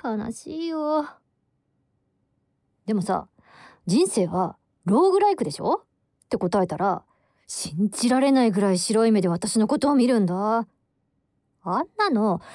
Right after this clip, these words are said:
実母に向けていい目じゃない。あ、そうだ。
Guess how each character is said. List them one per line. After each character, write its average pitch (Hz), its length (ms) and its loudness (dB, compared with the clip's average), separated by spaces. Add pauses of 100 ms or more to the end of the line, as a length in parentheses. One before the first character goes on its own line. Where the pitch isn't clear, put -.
(200)
実 330 320 -6
母 311 100 2
に 196 140 2
向 175 140 0
け 226 140 0
て 226 120 0
い 269 220 0
い 190 40 -4
目 180 140 -2
じ - 80 -8
ゃ - 60 -6
な 254 200 0
い。 180 560 0 (3000)
あ、 240 60 -2
そ 269 340 2
う - 20 0
だ。 - 180 0